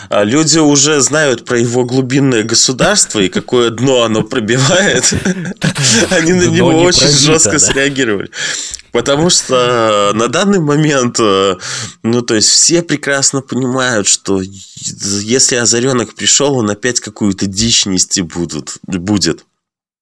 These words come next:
Speaker 1: Вот, и что ты не скажешь, они нарежут, как им надо, блин.
Speaker 2: На серьезных щах.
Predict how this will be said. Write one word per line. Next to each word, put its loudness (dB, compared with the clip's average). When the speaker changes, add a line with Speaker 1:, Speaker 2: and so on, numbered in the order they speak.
Speaker 1:
Вот, -2
и 0
что -2
ты -6
не 2
скажешь, 0
они 0
нарежут, 0
как -10
им -2
надо, -2
блин. -8
Speaker 2:
На -2
серьезных -4
щах. -12